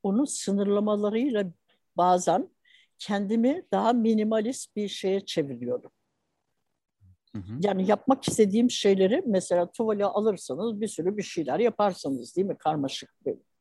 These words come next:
Speaker 2: Hı hı.
Speaker 1: her bir şeyi yapabilirsiniz. Ama tekstilden dolayı bazı şeyleri, hatları yapamazsınız, çizemezsiniz. Bu da bana bir şey yapıyor, beni
Speaker 2: Hı.
Speaker 1: yönlendiriyor. Bu
Speaker 2: Hı.
Speaker 1: yönlendirme de benim zaman içinde hoşuma gitmeye başladı.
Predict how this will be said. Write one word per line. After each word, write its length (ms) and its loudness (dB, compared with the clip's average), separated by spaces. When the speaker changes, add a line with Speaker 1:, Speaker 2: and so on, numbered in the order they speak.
Speaker 2:
Hı 60 -10
hı. 100 -10
Speaker 1:
her 280 2
bir 40 -18
şeyi 260 0
yapabilirsiniz. 800 -2
Ama 220 4
tekstilden 680 4
dolayı 420 6
bazı 400 6
şeyleri, 540 0
hatları 440 2
yapamazsınız, 760 4
çizemezsiniz. 800 0
Bu 140 2
da 140 4
bana 300 4
bir 200 4
şey 300 6
yapıyor, 460 4
beni 240 6
Speaker 2:
Hı. 140 4
Speaker 1:
yönlendiriyor. 840 2
Bu 60 2
Speaker 2:
Hı. 20 2
Speaker 1:
yönlendirme 640 2
de 140 -2
benim 280 2
zaman 360 -2
içinde 340 -6
hoşuma 380 -4
gitmeye 440 -6
başladı. 480 -10